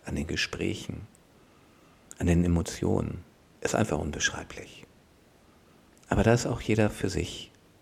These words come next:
Jeder muss es selber wissen, warum oder wieso oder weshalb. Und in dem Sinne wünsche ich euch allen eine schöne Vorbereitung auf euren nächsten Camino, eine schöne Nachbereitung.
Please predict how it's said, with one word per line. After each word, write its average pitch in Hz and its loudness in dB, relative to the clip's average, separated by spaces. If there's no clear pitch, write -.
Jeder 87 2
muss 104 4
es 110 -2
selber 92 4
wissen, 80 -6
warum 82 -4
oder - 2
wieso - -8
oder 104 4
weshalb. 110 -2
Und 85 -4
in 76 0
dem 73 0
Sinne 95 0
wünsche 78 -6
ich 85 -4
euch 85 -4
allen 85 0
eine 87 4
schöne 117 6
Vorbereitung 87 2
auf 82 -4
euren 82 2
nächsten 82 -6
Camino, 78 -4
eine 92 6
schöne 92 8
Nachbereitung. 85 2